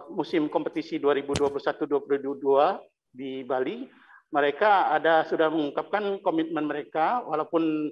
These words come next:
eh, baru secara lisan, mereka masih, masih berminat untuk tetap mem-, eh, tetap balik ke Palembang untuk memperkuat tim Sriwijaya F C. Artinya tim belakang, tim lini bela-, di lini belakang dan lini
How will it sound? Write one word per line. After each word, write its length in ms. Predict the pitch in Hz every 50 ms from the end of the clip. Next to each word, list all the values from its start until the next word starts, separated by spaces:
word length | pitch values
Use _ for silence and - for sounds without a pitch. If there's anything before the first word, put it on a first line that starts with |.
| - - _ _ _ _ _ -
eh, 140 | 156 143 143 135
baru 160 | 139 143 151
secara 320 | 147 - - 165 151 147
lisan, 480 | 151 139 139 - 170 180 208 214 208 - -
mereka 400 | - 156 160 156 - 185 185 180
masih, 560 | 165 160 156 160 - 180 175 170 165 160 160 151
masih 560 | 151 151 147 - - 160 151 151 143 139 - _ _ _
berminat 480 | _ - 156 190 202 208 190 160 - 175
untuk 480 | 160 160 170 160 143 110 - - - - _ _ _ _
tetap 320 | - 170 - 190 170 160
mem-, 400 | 165 170 160 160 160 165 156 156 - -
eh, 480 | 160 160 160 156 151 151 151 151 147 139 - - _ _ _ _ _ _ _ _ _
tetap 240 | 156 - - 165 151
balik 240 | 160 185 208 196
ke 80 | - -
Palembang 480 | - 160 160 160 156 165 185 180 170 -
untuk 240 | 160 147 147 175
memperkuat 640 | 147 151 147 - 156 156 - - 156 139 - - -
tim 160 | 156 151 139
Sriwijaya 480 | - - 160 143 147 135 139 107 147 160
F 60 | - -
C. 160 | 156 139 110
Artinya 560 | 127 139 - 165 156 165 185 196 202 175 - - - _ _ _ _ _ -
tim 160 | 156 147 147
belakang, 560 | 151 156 156 151 - 170 165 165 175 175 -
tim 240 | 165 170 160 160 160
lini 240 | 156 175 190 196 190
bela-, 320 | 180 170 170 165 165 165
di 240 | 170 175 175 165 165
lini 320 | 160 165 190 214 214 196 165
belakang 320 | 165 156 - 165 160 156
dan 160 | 156 151 147
lini 400 | 147 143 143 143 143 139 139 135